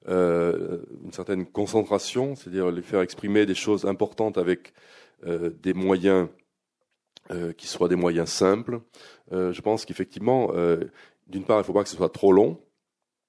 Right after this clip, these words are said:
Il ne faut pas qu'on se perde dans la quantité d'intrigues ou de personnages, d'où, euh, cette référence, euh, au genre du, du conte. Et puis, probablement aussi au niveau de l'écriture, je crois qu'il faut chercher effectivement une certaine concision, une certaine sobriété.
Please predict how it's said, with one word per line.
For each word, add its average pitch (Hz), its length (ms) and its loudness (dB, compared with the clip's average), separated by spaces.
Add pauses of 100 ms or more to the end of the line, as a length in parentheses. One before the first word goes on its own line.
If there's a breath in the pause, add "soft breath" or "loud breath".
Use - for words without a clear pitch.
(320)
Il - 60 -20
ne - 60 -20
faut - 100 -20
pas 92 180 -2
qu'on - 200 -18
se - 100 -16
perde 90 340 -4
dans 82 140 -6
la 80 60 -10
quantité 90 360 -6
d'intrigues 87 400 -4
ou 82 60 -10
de - 40 -14
personnages, 135 600 -6
d'où, 104 360 -2
euh, 85 140 2
cette 82 240 -8
référence, 85 600 -8
euh, 80 160 -10 (480 loud breath)
au 85 120 -4
genre 85 360 -2
du, 76 420 -14
du 78 120 -16
conte. 85 440 -4 (520 soft breath)
Et 85 120 -10
puis, - 260 -6 (140)
probablement 107 420 8
aussi 104 220 2
au 104 80 6
niveau 98 200 8
de 92 60 6
l'écriture, 110 600 -2
je 95 100 -12
crois 101 220 -2
qu'il - 180 -16
faut - 180 -8
chercher 107 440 -2
effectivement 98 420 -6
une 95 60 -4
certaine 85 340 -8
concision, 85 480 -6
une 92 60 -8
certaine 87 300 -10
sobriété. 85 580 -10